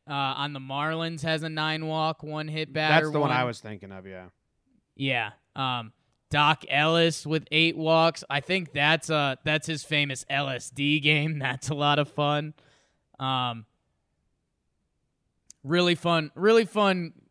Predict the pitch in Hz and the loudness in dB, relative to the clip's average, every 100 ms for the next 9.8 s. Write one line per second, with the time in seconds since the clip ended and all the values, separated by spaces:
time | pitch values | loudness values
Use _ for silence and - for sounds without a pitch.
0 | _ 147 165 175 - 151 127 135 123 117 | _ -6 -2 -2 0 -2 -2 -4 -4 -8
1 | 117 147 147 147 139 135 127 117 _ _ | -6 -4 0 0 0 0 0 -4 _ _
2 | _ _ - 139 139 _ 156 151 151 151 | _ _ -2 -2 -2 _ 2 4 4 2
3 | 143 143 135 139 139 135 131 135 131 123 | 0 0 -2 -4 -2 -2 0 0 0 -4
4 | 117 - 131 127 123 - 135 127 120 117 | -6 -6 -6 -4 -6 -8 -4 -4 -4 -6
5 | 117 - 123 120 127 117 - 120 - 127 | -10 -10 -8 -8 -10 -12 -10 -10 -8 -10
6 | 120 113 110 113 110 107 113 123 - 147 | -8 -10 -8 -8 -8 -10 -8 -10 -8 -4
7 | 160 147 131 143 135 127 123 120 120 113 | -2 -2 -4 -4 -4 -4 -4 -6 -6 -6
8 | 113 113 110 113 113 113 110 - _ _ | -8 -12 -12 -12 -12 -10 -12 -12 _ _
9 | _ _ _ _ - 113 107 104 | _ _ _ _ -14 -12 -10 -14